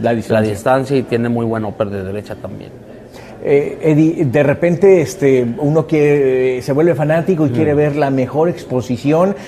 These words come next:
Speaker 1: y las mejores ecuaciones boxísticas, pero parece que se empiezan a acabar los candidatos para Saúl. Es decir, ¿tú a quién pondrías como última opción después de haber peleado Golovkin? ¿Ves esa opción de, de una tercera?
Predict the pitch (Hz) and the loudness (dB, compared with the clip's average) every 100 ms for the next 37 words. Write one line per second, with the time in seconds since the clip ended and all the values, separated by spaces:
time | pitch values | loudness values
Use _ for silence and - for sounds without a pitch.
0 | - 123 131 107 110 160 170 139 127 147 | -8 -2 -2 -2 -2 -2 -2 -4 -2 -2
1 | 147 120 131 156 143 131 110 101 - - | -2 -2 -2 -2 -2 -4 -4 -8 -10 -20
2 | - 139 143 143 196 - 165 139 170 196 | -2 -2 2 2 0 0 -2 -2 0 0
3 | 151 156 185 - 143 131 214 - 139 120 | 0 0 0 -2 0 2 0 -2 -6 -6
4 | 107 110 107 104 110 123 160 180 151 - | -6 -6 -6 -4 -4 -4 2 2 2 -4
5 | - 175 180 208 196 202 160 180 190 - | -6 -2 2 2 4 2 4 4 4 2
6 | 151 170 156 180 156 131 185 180 180 165 | 0 0 2 2 2 2 0 0 0 2
7 | 165 160 - 156 156 151 170 170 131 104 | 2 2 2 4 4 6 4 4 -2 -6
8 | 82 104 156 190 202 220 160 190 233 330 | -6 -4 -2 -2 -2 -4 -2 0 0 -2
9 | 277 147 123 120 117 143 156 165 135 165 | -2 -4 -4 -6 -4 -4 -2 -2 -2 -4